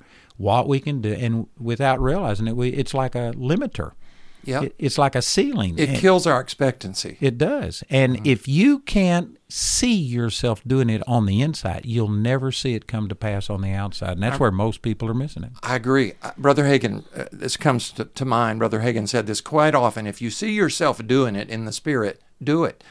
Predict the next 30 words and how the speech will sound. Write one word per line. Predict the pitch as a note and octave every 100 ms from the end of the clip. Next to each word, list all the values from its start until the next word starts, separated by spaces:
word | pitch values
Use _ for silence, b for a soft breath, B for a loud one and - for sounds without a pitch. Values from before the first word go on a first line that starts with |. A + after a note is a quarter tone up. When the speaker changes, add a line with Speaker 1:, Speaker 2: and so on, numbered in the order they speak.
| b
Speaker 2:
Go | D3+ C#3+
walk | C3+ C3 D3+
it | C3
out, | C3 -
flesh | C#3+ B2 C#3+
it |
out. | A2+ G#2+ -
Speaker 1:
Mm-hmm. | A2+ A2 A#2+ B2+
Speaker 2:
See | - F3+
yourself | D#3+ C3+ B2+ A2+ -
doing | A#2 A2+ G2
it." | - B B
And | - B2
that's | C3 D#3 -
what | E3+
he's | D#3+ G#3+
talking | - D#3+ A2+ A2
about, | - F#2+ - -
a |
faith | C#3 A3+ G#3 G3+
Speaker 1:
Yep. | A#2+
Speaker 2:
image. | G2 E2 - - B B B -
Uh, | - A2+ A2 A#2+
as | A2
the | B2+
Latin | B2+ C3+ C#3
says, | D3+ C3
imago | A#2 B2 C3 C#3+
Dei, | C#3+ D3+ D#3+
the, | G#2 G#2+